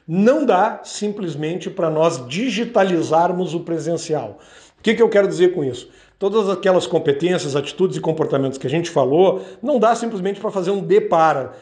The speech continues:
Da mesma forma que eu usava ou aplicava no presencial, eu vou passar a aplicar no, no virtual. Então esse é um primeiro ponto, guardem isso, não dá pra simplesmente digitalizar o presencial. Agora, quando a gente vem pro virtual,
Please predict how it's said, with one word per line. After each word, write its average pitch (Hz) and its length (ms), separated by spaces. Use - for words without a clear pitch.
Da 147 140
mesma 202 340
forma 175 280
que 175 100
eu 170 60
usava 170 560
ou 165 160
aplicava 143 640
no 139 100
presencial, 160 680
eu 175 100
vou 180 160
passar 180 300
a - 20
aplicar 175 360
no, 165 140
no 156 360
virtual. 143 680
Então 185 200
esse 208 140
é - 20
um 220 60
primeiro 196 360
ponto, 175 360
guardem 160 460
isso, 185 260
não 175 140
dá 160 120
pra 165 100
simplesmente 156 500
digitalizar 156 500
o 143 60
presencial. 151 500
Agora, 220 460
quando 415 240
a 330 60
gente 202 260
vem 160 220
pro 151 100
virtual, 135 880